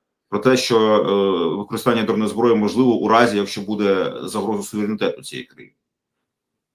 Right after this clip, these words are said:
Якщо ядерний конфлікт почнеться, це буде погано всім. Там не тільки Україні, а й, е,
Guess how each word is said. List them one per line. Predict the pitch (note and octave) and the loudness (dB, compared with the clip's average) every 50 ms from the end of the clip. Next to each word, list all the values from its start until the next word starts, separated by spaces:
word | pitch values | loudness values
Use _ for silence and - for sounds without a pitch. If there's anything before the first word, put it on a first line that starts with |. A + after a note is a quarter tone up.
| _ _ _ _ _ | _ _ _ _ _
Якщо | - - - - B2+ | -10 -6 -2 2 4
ядерний | C3+ C3+ C3+ B2+ B2 B2+ | 4 4 4 4 4 4
конфлікт | B2+ C3 - - C3+ B2 - | 2 0 -2 -2 -4 -4 -4
почнеться, | - F#3 - D3+ E3 D#3 D#3 - C3+ | -4 -6 -4 -2 0 0 0 0 -2
це | - C#3+ | -2 -2
буде | B2 C3 C3+ C3+ | 0 0 0 0
погано | C3 - C#3+ C3+ C#3+ C#3 C3+ C3 | 2 2 4 6 6 4 4 2
всім. | B2 - - - G2+ D#2 - _ _ _ _ _ _ _ _ _ _ _ _ _ | 0 -4 -6 -8 -10 -10 -12 _ _ _ _ _ _ _ _ _ _ _ _ _
Там | - F#2 F#2 | -18 -16 -14
не | F2+ | -14
тільки | - - - B2+ | -14 -8 -2 -2
Україні, | A2+ G2+ - G#2 A2+ C3 F3 F#3 E3+ C3+ | -2 -2 0 0 0 0 0 0 -2 -2
а | G#2 F#2 F#2+ F#2 | 0 0 0 0
й, | F#2+ F#2+ | 0 0
е, | F#2 | -2